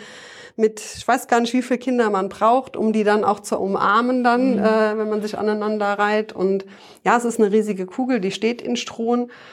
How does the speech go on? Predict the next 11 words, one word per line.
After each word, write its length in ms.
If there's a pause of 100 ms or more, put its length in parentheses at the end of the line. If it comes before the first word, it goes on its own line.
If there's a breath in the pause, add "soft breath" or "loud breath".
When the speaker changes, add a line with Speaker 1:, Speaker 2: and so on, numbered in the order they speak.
(360 loud breath)
Speaker 1:
Man 160
muss 160
aber 220
dazu 360
sagen, 460
auch 400
nebendran 720
liegt 240
tatsächlich 480
auch 160
eine 400